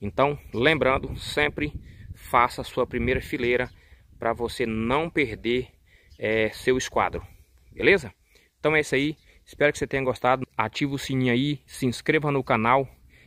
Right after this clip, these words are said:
e não se esqueça, o meu Instagram vai tá aqui na descrição pra vocês,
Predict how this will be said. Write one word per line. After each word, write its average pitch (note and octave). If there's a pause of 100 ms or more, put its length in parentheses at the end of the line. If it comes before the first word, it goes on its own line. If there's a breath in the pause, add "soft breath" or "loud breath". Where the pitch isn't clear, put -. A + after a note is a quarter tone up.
(120)
e A#2+
não C#3+
se F3
esqueça, A2+
o -
meu B2
Instagram A#2+
vai A#2
tá A#2+
aqui B2
na A2+
descrição B2+
pra B2+
vocês, G2+